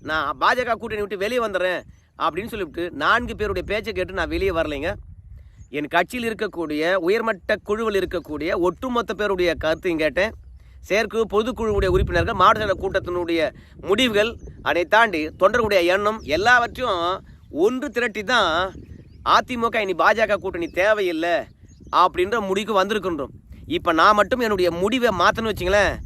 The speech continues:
எனக்கு மட்டும் அரசியல் களத்துல வேலை இல்லை, அதிமுகவுக்கே அரசியல் களத்துல வேலை இல்லாம போயிடும். அதனால தயவு செய்து அதை மட்டும் பேசாதீங்க, அடுத்த தேர்தலுக்கு பார்த்துக்கலாம் அப்படின்னு அந்த சாமியார்கிட்டையும் அந்த நீதியரசர்கிட்டையும்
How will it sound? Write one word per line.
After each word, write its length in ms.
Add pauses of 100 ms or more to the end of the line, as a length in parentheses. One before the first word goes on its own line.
(280)
எனக்கு 360
மட்டும் 260
அரசியல் 280
களத்துல 220
வேலை 220
இல்லை, 180 (220)
அதிமுகவுக்கே 1040
அரசியல் 300
களத்துல 280
வேலை 220
இல்லாம 320
போயிடும். 360 (280)
அதனால 360
தயவு 340
செய்து 260
அதை 220
மட்டும் 260
பேசாதீங்க, 580 (580)
அடுத்த 360
தேர்தலுக்கு 480
பார்த்துக்கலாம் 580 (320)
அப்படின்னு 460 (140)
அந்த 320
சாமியார்கிட்டையும் 960
அந்த 240
நீதியரசர்கிட்டையும் 840